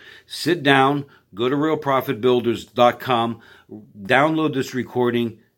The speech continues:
sit down and focus in on it, and then evaluate your situation. As I said, diagnose what's going on, what went well, what you can do to improve. And this is a very, very important factor, that you sit down after your presentations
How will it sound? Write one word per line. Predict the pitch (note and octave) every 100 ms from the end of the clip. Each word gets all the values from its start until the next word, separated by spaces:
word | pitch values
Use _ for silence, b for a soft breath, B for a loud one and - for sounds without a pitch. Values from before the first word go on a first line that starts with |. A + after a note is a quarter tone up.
| -
sit | - B2
down | B2 C#3 D3
and | C3
focus | - D3 C#3 B2 E3
in | E3
on | B2 B2
it, | B2 A#2 B B
and | A#2+ A2+
then | A#2+ B2+ B2
evaluate | A#2 F#2+ B2+ D3+ G3 D3 B2 A#2+ A#2 -
your | B2
situation. | A2+ - C#3 C#3 A#2+ A#2 A2 B2+
As | B2 A2 B2
I | D3
said, | - A#2 G#2+ - B B -
diagnose | A#2 C#3 D#3+ C#3 D#3 D3 C#3
what's | A2+ B2
going | - C#3+ C#3+
on, | C3+ C#3 A#2+
what | B2
went | A#2+ B2 B2
well, | B2 C#3 D3
what | B2+ A#2+ -
you |
can | B2 B2 A2+
do | B2+
to | B2 B2
improve. | A#2 F#2+ - E3+ A#2+ D#2+ - B B B
And | - G#2+ G2+
this | B2+ D3+
is | C#3+
a | D3+
very, | B2+ B2 B2+ C3
very | A#2+ G2+ A#2+ B2
important | B2+ - A#2+ A2+ A2
factor, | G#2+ B2+ A#2 G#2+ - C2+ - b b -
that | F#2+ -
you | G#2
sit | - B2+
down | G#2+ B2 A#2
after | A2+ A#2+ D3+
your | D#3
presentations | D3+ D#3+ D3+ D3+ D#3 D#3 D3 A#2+ G2